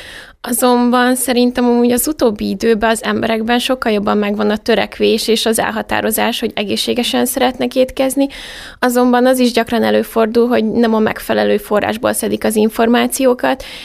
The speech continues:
és abban a tudatban, hogy mondjuk egészségesen étkeznek, esetleg nagyobb kárt is tesznek a szervezetükbe, gondolnék itt az ilyen nagyon egyoldalú,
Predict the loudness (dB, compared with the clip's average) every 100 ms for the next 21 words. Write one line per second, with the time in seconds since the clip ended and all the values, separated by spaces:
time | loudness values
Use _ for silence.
0 | -4 0 2 2 2 2 0 0 0 0
1 | 0 0 2 2 2 2 0 -2 -2 -2
2 | 0 0 0 2 2 2 0 -2 2 2
3 | 0 -4 -14 -16 -20 -6 -2 0 0 2
4 | 4 2 0 -4 -4 -4 -4 -4 -2 -4
5 | -4 0 0 2 0 0 0 0 2 0
6 | 0 0 2 2 0 0 -4 -4 -2 0
7 | 2 2 2 0 0 0 0 0 -2